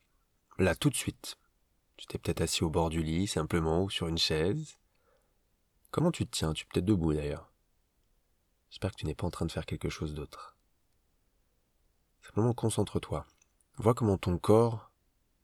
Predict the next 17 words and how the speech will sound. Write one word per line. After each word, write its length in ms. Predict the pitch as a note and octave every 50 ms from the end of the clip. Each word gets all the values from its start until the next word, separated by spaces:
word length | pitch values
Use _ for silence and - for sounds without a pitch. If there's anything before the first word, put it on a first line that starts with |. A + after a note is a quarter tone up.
| _ _ _ _ _ _ _ _ -
est 100 | - G2+
aujourd'hui. 420 | F#2 F2 E2+ E2 D#2+ D#2 D2+ - - _ _ _ _ _ _ _ _ _ _ _ _ _ _ _ _ _ _ _ _ _ _ _ _ _ _ _ _ _ _ _ _ _ _ _ _ _ _ -
Ta 100 | - E2+
posture, 580 | - G2+ E2+ - - - - D#2 C#2+ - - - _ _ _ _ _ - -
en 80 | D#3
fait. 400 | - - - - - - - - _ _ _ _ _ _ _ -
Est-ce 100 | - -
que 80 | G#2
tu 180 | F2 - - F2+
es 20 |
avachi ? 460 | E2 D2+ E2+ E2 E2 - - A2 A#2
Est-ce 100 | A2+ -
que 80 | - F2+
tu 160 | - - -
tiens 200 | - - A2+ A2
bien 280 | G#2 F2 D#2 F2+ F2 F2
droit ? 340 | D#2+ D2+ D2+ D#2 C#2+ -